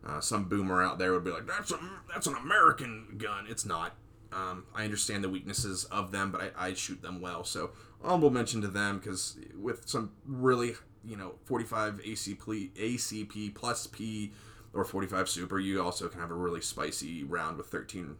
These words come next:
rounds capacity. Um, so yeah, I, A R fifteen would be the lazy, boring answer. Now, if I'm running around on the street, <sighs> one gun, give me a ten millimeter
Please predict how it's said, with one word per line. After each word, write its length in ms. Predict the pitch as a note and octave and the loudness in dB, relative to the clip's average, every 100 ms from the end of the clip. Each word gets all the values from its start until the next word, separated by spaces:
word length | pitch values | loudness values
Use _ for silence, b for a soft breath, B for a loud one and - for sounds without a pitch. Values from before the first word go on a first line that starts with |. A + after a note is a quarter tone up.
| - | -16
rounds 300 | - D#2+ E2+ | -8 -6 -4
capacity. 680 | - D#2 E2 E2+ - F2 F2+ B B B B B B - | -8 -6 -4 -2 -4 -6 -8 B B B B B B -10
Um, 460 | E2 F2 F2 E2+ - - - - - - - - - - - - - - | -6 -4 -4 -6 -10 -20 -20 -20 -20 -20 -20 -20 -20 -20 -20 -20 -16 -4
so 160 | - | 2
yeah, 260 | C#3 E3+ F3+ | 4 4 4
I, 320 | B2+ D#3 C3+ C#3 - - C#3+ | 2 0 0 -8 -14 -10 0
A 100 | D3+ | 2
R 120 | D3+ | 2
fifteen 360 | D#3+ D#3 D#3 | 0 -2 2
would 120 | D3 A#2+ | 2 2
be 80 | |
the 100 | A2+ | 0
lazy, 440 | G2+ G#2 A#2 A2 G#2 | 2 2 0 -2 -4
boring 400 | F#2+ G#2 G#2 G2+ | -2 2 2 2
answer. 400 | A#2 A#2 - F#2 | -2 -2 -4 -4
Now, 200 | G2 G2 | 0 0
if 80 | D3+ | 4
I'm 140 | D#3+ | 8
running 160 | C#3+ C3 | 8 8
around 240 | B2 A#2+ | 6 6
on 120 | A#2 | 4
the 60 | G#2 | 4
street, 420 | - A#2+ A#2 - B B B B B B B B B B B - _ _ _ _ _ _ _ _ _ - | -2 -4 -4 -6 B B B B B B B B B B B -20 _ _ _ _ _ _ _ _ _ -6
<sighs> 120 | B B B B B | B B B B B
one 420 | A#2+ C3 C3 A#2 | 2 8 8 8
gun, 540 | A2 A2+ A#2 A#2+ A2+ G#2+ B B _ _ B2+ - _ _ _ B1 G#2+ | 4 6 4 2 -2 -8 B B _ _ -14 -14 _ _ _ -16 -2
give 140 | B2 | 2
me 100 | A#3 | 2
a 40 | - | 0
ten 260 | - C3 | 2 2
millimeter 520 | G#2+ G#2 F#2+ F#2 E2+ | 4 2 2 0 -2